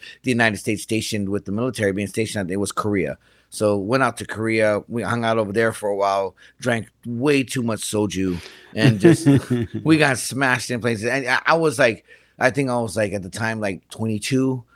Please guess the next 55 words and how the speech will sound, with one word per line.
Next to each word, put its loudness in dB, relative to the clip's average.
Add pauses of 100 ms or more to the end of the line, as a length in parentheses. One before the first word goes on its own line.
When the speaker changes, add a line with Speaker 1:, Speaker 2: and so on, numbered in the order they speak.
(120)
Speaker 1:
twenty-three. 0 (200)
So -2
I 2
was 0
still 0
in -4
that, 0
you -2
know, 2
"I -2
wanna -4
see -4
how -4
much -6
my -4
liver -2
can -10
handle" -2
kinda -4
stage, -2
you -6
know? -2
Speaker 2:
Right. 4
Speaker 1:
<laughs> -12
And, -2
and 2
that 2
tore 4
us 0
up. 0
But, 2 (340)
um, 4 (380)
uh, 4 (100)
traveling, 2
I've, 2
I've, -4
I've, -4
we've -2
been 4
everywhere. 4
I 6
mean, -2
all 6
through 0
the 0
States. 0
I've 2
been -2
through -8
many -2
places -8
in -10
the -10
States. -4
Um, -2